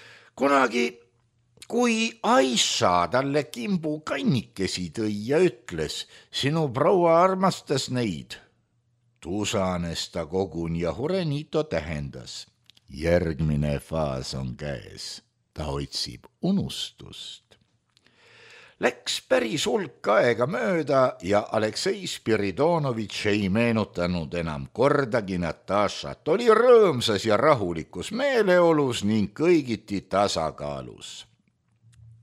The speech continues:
Selle perioodi lõpul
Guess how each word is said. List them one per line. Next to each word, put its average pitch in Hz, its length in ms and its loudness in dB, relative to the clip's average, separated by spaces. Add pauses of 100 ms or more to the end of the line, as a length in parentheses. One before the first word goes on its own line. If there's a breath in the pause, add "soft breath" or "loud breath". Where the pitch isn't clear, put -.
(920 loud breath)
Selle 233 320 4
perioodi 185 640 4
lõpul 160 720 -2